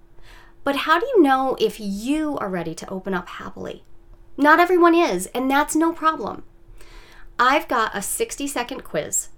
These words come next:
that will give you the answer. And even better, you'll walk away with your next step, whether you're good to go or not so much when it comes to opening up. And this is no BuzzFeed nonsense. I personally designed this quiz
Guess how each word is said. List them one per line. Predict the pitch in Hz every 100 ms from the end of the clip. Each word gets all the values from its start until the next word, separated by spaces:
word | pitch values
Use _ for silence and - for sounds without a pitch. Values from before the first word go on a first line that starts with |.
| -
that | - 202
will | 226
give | 202 226
you | 233 233 226
the | 220 -
answer. | 202 185 - - - - -
And | 226 233
even | 262 277 370
better, | 392 - 196 330 - - - -
you'll | 214 208
walk | 185 175 247
away | 262 208
with | 185
your | 180 202 233
next | 254 240 -
step, | 240 233 233
whether | 185 190
you're | 190 185 175 - -
good | 302 330
to | 392
go | 311 294 285 277 269
or | - 185
not | 180 202 233 -
so | 262
much | 233 202 - -
when | 175
it | -
comes | 190 185 180
to | -
opening | 175 175 185
up. | 139 - - - - - - - - -
And | 254 247
this | 302 339
is | 392 262
no | 240 240 277 285 208
BuzzFeed | 226 240 262 226
nonsense. | 208 196 180 120 - -
I | 202
personally | 196 - 233 226 311 320
designed | 262 226 202 196
this | 180 220
quiz | - 202 170 160